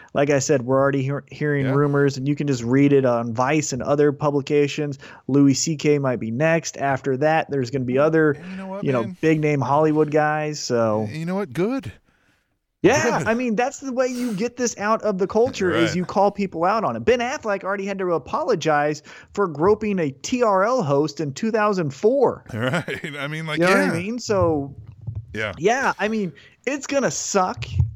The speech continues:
Speaker 1: And obviously with this, because people are crappy, and let's be honest, they are,
Speaker 2: Yeah.
Speaker 1: you're gonna get a lot of falsely accused people, and that's where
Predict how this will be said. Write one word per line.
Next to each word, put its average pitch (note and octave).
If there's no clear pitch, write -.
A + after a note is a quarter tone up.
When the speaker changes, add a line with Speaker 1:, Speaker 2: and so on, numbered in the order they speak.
Speaker 1:
And F#3
obviously F3+
with C#3
this, F3
because C#3
people C#3
are C3
crappy, C3+
and A#2
let's A2
be C#3+
honest, B2
they C#3
are, A2
Speaker 2:
Yeah. G2
Speaker 1:
you're E3
gonna E3+
get E3
a D3+
lot D3+
of B2+
falsely D#3+
accused F3
people, F#3
and C3
that's E3
where C#3+